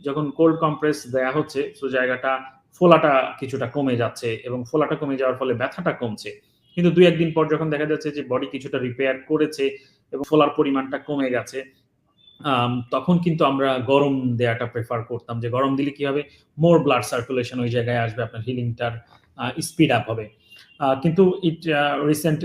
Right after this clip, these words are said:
কিছু স্টাডির মধ্যে এটা দেখিয়েছে যে এই ঠান্ডা না গরম দেব সেটা, আ, পার্সোনালাইজড হওয়াটা better in the sense যে হ্যাঁ, আমরা খা-, কোল্ড এবং পরবর্তীতে হিট দিতে পারি। কিন্তু রোগী যদি বলে যে, "না, আমার হিট দিলে ভালো লাগছে না," you should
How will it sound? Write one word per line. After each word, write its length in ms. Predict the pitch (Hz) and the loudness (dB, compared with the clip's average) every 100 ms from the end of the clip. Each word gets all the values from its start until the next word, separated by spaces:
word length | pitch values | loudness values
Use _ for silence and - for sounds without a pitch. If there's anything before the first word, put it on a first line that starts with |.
| - | -6
কিছু 240 | 127 156 135 | -4 0 0
স্টাডির 340 | 135 131 143 | 0 0 0
মধ্যে 220 | 143 131 | -2 -4
এটা 100 | 131 | -6
দেখিয়েছে 560 | 127 131 143 139 131 123 | -4 -4 -2 -2 -2 -4
যে 120 | 127 | -2
এই 260 | 139 135 117 | -2 -4 -6
ঠান্ডা 400 | 151 151 160 160 | -4 2 4 4
না 120 | 151 | 2
গরম 360 | 123 131 135 131 | 2 2 2 0
দেব 240 | 135 123 | -2 -2
সেটা, 300 | 120 117 120 - _ _ _ - | -4 -6 -8 -10 _ _ _ -10
আ, 140 | 123 | -6
পার্সোনালাইজড 680 | 117 131 - 147 131 127 117 | -2 -2 0 0 2 0 0
হওয়াটা 480 | 123 127 123 120 113 | 0 2 2 2 2
better 260 | 120 110 101 | 0 0 -4
in 300 | 104 120 117 | -6 -6 -4
the 120 | 120 - | -4 -4
sense 200 | 131 127 120 | -4 -4 -6
যে 140 | 127 117 | -4 -2
হ্যাঁ, 180 | 131 123 | -2 -4
আমরা 160 | 135 | -6
খা-, 280 | - - 117 - | -6 -12 -14 -4
কোল্ড 300 | 131 131 127 | 2 2 2
এবং 220 | 120 123 120 | 0 -2 -4
পরবর্তীতে 540 | 127 120 120 120 113 | -2 -2 -2 -4 -8
হিট 180 | 113 127 - | -6 -6 -6
দিতে 180 | 131 160 | -4 -2
পারি। 200 | 139 123 131 _ _ - | 0 -2 -4 _ _ -10
কিন্তু 160 | 139 | 0
রোগী 240 | 151 175 185 | 6 8 8
যদি 240 | 165 156 | 6 4
বলে 320 | 160 131 123 | 4 4 4
যে, 160 | 117 123 | 0 -2
"না, 80 | 117 | -2
আমার 220 | 123 120 | 0 0
হিট 220 | 127 117 | -2 -2
দিলে 180 | 127 127 | -4 -4
ভালো 260 | 113 135 131 | 0 2 4
লাগছে 400 | 131 131 - 123 | 2 0 -6 -6
না," 140 | 104 | -6
you 100 | 127 | -8
should 220 | 127 131 | -10 -10